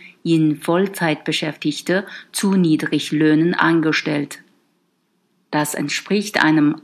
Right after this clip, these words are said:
Anteil von zweiunddreißig Komma eins Prozent aller ostdeutschen Arbeitnehmer. Deutschlandweit sind neunzehn Komma drei Prozent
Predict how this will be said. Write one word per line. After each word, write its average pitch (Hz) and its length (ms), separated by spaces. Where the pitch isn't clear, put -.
Anteil 175 560
von 151 320
zweiunddreißig 165 1400
Komma 156 380
eins 190 340
Prozent 160 560
aller 190 520
ostdeutschen 160 880
Arbeitnehmer. 151 1000
Deutschlandweit 151 1000
sind 156 360
neunzehn 185 420
Komma 156 300
drei 170 260
Prozent 170 680